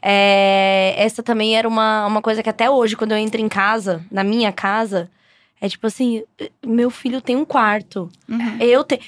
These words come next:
Speaker 1: tipo assim, eu lembro da primeira vez assim, "Essa geladeira é minha."
Speaker 2: Uhum.
Speaker 1: E isso é uma coisa, é, é, eu acho que isso é um,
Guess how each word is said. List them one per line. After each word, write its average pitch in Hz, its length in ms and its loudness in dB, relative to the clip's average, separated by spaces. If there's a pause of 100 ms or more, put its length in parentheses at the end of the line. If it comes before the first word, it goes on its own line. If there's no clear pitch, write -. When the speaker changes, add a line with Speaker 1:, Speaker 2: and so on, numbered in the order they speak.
(160)
Speaker 1:
tipo - 180 -4
assim, 269 260 0
eu 208 100 0
lembro 226 220 0
da 233 80 0
primeira 240 200 -2
vez 233 140 0
assim, 226 360 -2
"Essa 226 280 -2
geladeira 247 680 -2
é 202 140 0
minha." 269 540 -2 (340)
Speaker 2:
Uhum. 233 320 -2
Speaker 1:
E 240 100 2
isso 262 160 -2
é - 20 2
uma 285 120 2
coisa, 269 400 0 (520)
é, 220 400 0
é, 202 480 -2 (300)
eu 208 80 2
acho 214 160 0
que 254 100 -2
isso 247 160 -2
é 262 60 -2
um, 247 360 -4